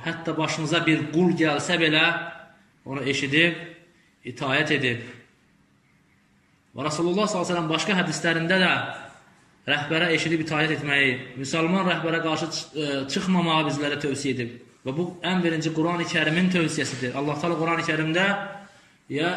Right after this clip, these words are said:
eyyuhəl-, ya eyyuhəl-ləzīnə əmənu, atiullaha və atiur rasulə və ulul əmri minkum"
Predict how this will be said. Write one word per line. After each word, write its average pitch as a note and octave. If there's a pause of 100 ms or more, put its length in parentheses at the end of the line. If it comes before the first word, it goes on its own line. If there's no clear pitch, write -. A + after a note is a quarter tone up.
eyyuhəl-, D#3+
ya F3
eyyuhəl-ləzīnə D#3+ (140)
əmənu, F3 (600)
atiullaha E3+
və E3
atiur E3+
rasulə F#3+ (480)
və C#3 (140)
ulul D#3+
əmri D3+
minkum" D3